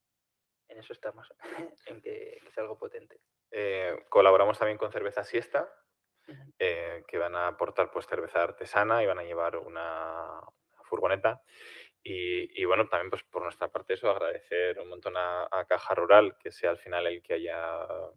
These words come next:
Speaker 2: el que haya apostado por todo esto, por la juventud, por la música, por el arte,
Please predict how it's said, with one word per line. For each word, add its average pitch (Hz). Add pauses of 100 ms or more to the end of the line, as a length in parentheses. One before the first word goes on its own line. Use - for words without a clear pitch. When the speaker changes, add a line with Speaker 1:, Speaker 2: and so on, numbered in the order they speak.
(280)
Speaker 2:
el 85
que 87
haya 82
apostado 85
por 80 (180)
todo 85
esto, 131
por 82
la 82
juventud, 120 (480)
por 82
la 82
música, 101
por 98
el 90
arte, 123